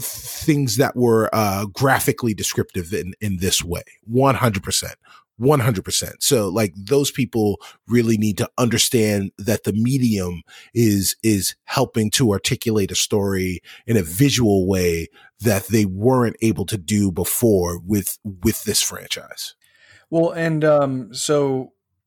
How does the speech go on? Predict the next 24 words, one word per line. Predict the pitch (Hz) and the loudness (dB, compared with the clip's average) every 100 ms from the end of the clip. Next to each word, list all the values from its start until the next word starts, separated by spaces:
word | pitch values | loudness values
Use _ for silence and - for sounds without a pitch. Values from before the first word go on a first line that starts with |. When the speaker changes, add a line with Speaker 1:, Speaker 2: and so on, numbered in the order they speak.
| _ _ - | _ _ -10
Speaker 2:
this | 135 185 - | -2 -2 0
was | 180 151 | 0 4
also | 151 - 151 | 4 4 2
a | 135 | 2
complaint | 135 127 135 127 117 | -2 -2 0 0 -2
that | 127 | -4
was | 120 | -2
shared | - 131 127 120 | 0 2 2 2
directly | 120 117 - - 123 | 2 2 2 0 0
with | 117 117 | 0 2
Michael | 117 117 113 | 0 0 -2
Chabon | - 123 117 120 117 113 107 - | 0 0 2 4 4 2 -4 -2
on | 117 113 107 | 0 0 -2
Instagram. | - 120 - - 104 85 87 110 _ _ 127 | -4 -4 -4 -4 -4 -4 -8 -14 _ _ -8
Speaker 1:
Mm-hmm. | 117 113 | -4 -2
Speaker 2:
And | 117 113 110 107 117 - | 0 0 -2 -8 -10 -4
Chabon | - 143 156 147 | 2 4 4 4
actually | 131 120 135 120 113 107 - | 2 0 0 0 -2 -6 -8
wrote | 117 120 113 110 - | 0 2 2 -2 -6
a | 113 | -4
rather, | 113 117 117 113 104 95 113 _ _ _ 113 | 0 0 0 0 -2 -4 -8 _ _ _ -4
uh, | 101 92 90 - _ _ _ | 0 0 -2 -6 _ _ _
lengthy | 131 147 139 131 120 | 0 2 2 -2 -2
reply | 110 113 113 - 131 117 - - | -2 -4 -4 0 2 2 0 -8